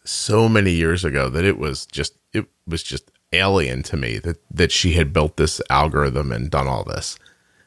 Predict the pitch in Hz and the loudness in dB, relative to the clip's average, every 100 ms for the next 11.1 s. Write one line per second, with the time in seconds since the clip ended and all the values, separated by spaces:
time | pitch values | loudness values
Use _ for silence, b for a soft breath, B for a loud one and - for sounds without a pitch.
0 | b - 67 64 - - 90 87 82 82 | b -4 0 0 -2 -2 2 4 2 0
1 | - 78 71 - - _ _ _ _ _ | 2 4 2 0 -6 _ _ _ _ _
2 | _ 90 76 62 73 _ _ _ _ - | _ 0 0 0 -6 _ _ _ _ -20
3 | - 87 65 78 82 82 - 65 69 71 | -4 -2 0 0 2 2 0 -2 0 2
4 | 78 80 76 67 55 b b b b - | 4 4 2 0 -4 b b b b 0
5 | 69 60 - 90 78 78 87 80 82 78 | 2 2 2 2 2 2 0 2 2 2
6 | 82 65 78 76 73 76 73 76 73 78 | 2 2 2 2 2 4 4 2 2 0
7 | 73 76 - - 71 76 - 82 50 64 | 0 -2 -4 -2 2 2 2 0 0 -4
8 | 69 87 82 - 80 - 80 - 80 67 | -2 0 -2 -4 -4 0 0 0 0 2
9 | 87 82 71 - 76 - 80 - 90 85 | 2 2 -2 -4 -6 -4 -4 -4 -4 -2
10 | 76 - 57 - _ 73 71 71 67 67 | -4 -2 -6 -6 _ 0 2 2 0 -4